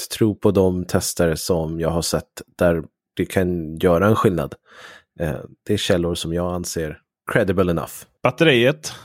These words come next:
Speaker 2: eh, brukar ju börja där någonstans i fram-, fram-, framsidan av bilen.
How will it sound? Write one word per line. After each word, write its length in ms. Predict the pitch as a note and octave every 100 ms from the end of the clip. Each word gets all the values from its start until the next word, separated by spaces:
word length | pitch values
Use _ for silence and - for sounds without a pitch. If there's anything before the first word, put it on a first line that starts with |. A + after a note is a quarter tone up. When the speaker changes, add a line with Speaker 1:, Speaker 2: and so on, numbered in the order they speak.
| -
Speaker 2:
eh, 300 | C#3+ C#3 C3
brukar 320 | B2+ B2+ - A#2+
ju 360 | B2 A#2+ A2+ - -
börja 260 | A2+ G#2 F#2+
där 80 | F#2
någonstans 580 | F2 - F2+ - - - - F#3
i 220 | G1+ E2+
fram-, 300 | - F#2+ F2 -
fram-, 440 | G2+ F#2 F2+ -
framsidan 600 | - F#2 F2+ F2+ F2 F2+ -
av 320 | F2 F2 F2 - _ _
bilen. 440 | G2 G2 F2 E2+